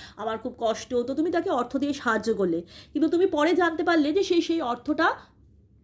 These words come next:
কোনো, আহ, ফালতু কাজ করে বা কোনো ফুর্তি করে মদ খেয়ে উড়িয়ে দিয়েছে বা কোনো হাবিজাবি কাজ করে, নেশা করে সেই, আহ, অর্থের অপচয় করেছে।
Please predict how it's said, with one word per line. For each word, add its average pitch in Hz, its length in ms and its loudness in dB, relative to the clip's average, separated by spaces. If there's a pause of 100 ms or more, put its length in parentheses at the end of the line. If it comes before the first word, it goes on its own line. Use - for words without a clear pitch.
(280)
কোনো, 269 500 0
আহ, 214 420 0
ফালতু 254 300 -2
কাজ 240 240 0
করে 240 220 2
বা 226 100 0
কোনো 247 200 -8
ফুর্তি 254 280 -8
করে 240 220 -2
মদ 226 180 -6 (100)
খেয়ে 247 120 -4
উড়িয়ে 226 200 -4
দিয়েছে 226 480 2 (340)
বা 220 440 2
কোনো 240 460 -8
হাবিজাবি 226 400 -6
কাজ 214 260 -4
করে, 233 180 2
নেশা 226 260 -4
করে 220 400 2
সেই, 226 220 -4
আহ, 208 320 -4
অর্থের 220 300 -2
অপচয় 208 360 -2
করেছে। - 420 -6